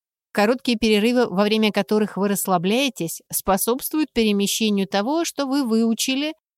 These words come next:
в долговременную память. Одновременно перерывы позволяют мозгу очистить место для новой информации.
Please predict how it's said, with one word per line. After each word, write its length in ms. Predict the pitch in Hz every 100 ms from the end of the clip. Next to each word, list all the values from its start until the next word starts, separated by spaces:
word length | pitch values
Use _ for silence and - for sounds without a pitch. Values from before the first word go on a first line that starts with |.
| _ _
в 220 | 208 233 -
долговременную 920 | 240 285 254 247 220 220 220 226 233 233
память. 540 | - 254 185 170 - _ _ _ _ _ _
Одновременно 720 | 202 208 202 196 226 320 339 - _ _
перерывы 420 | - 208 233 349 359
позволяют 680 | 269 226 220 220 220 208
мозгу 500 | 226 302 349 233 247 -
очистить 540 | 208 - 240 - 208
место 360 | 202 277 - 339
для 180 | 277 226
новой 300 | 196 185 208
информации. 840 | 202 202 185 170 160 - -